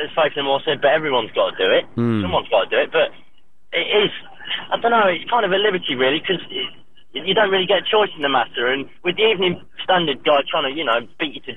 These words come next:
Speaker 1: death with a, with a copy that looks like it's been dragged through a head backwards, it's, it's kind of difficult to, you know, navigate yourself through. I mean, the A twelve's bad enough as it is.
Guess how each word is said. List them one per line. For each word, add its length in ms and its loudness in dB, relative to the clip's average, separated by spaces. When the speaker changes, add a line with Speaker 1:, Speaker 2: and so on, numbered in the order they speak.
Speaker 1:
death 260 4
with 180 -2
a, 160 2
with 140 0
a 160 2
copy 240 2
that 140 0
looks 180 -2
like 180 2
it's 120 -10
been 200 -4
dragged 200 2
through 140 2
a 20 4
head 140 4
backwards, 540 -2
it's, 160 -12
it's 120 -20
kind 140 0
of 100 -4
difficult 500 0
to, 240 4
you 100 -4
know, 160 2
navigate 560 0
yourself 360 0
through. 140 -4
I 160 -14
mean, 120 -2
the 60 2
A 80 2
twelve's 260 0
bad 140 4
enough 220 -6
as 80 -12
it 120 -4
is. 220 -6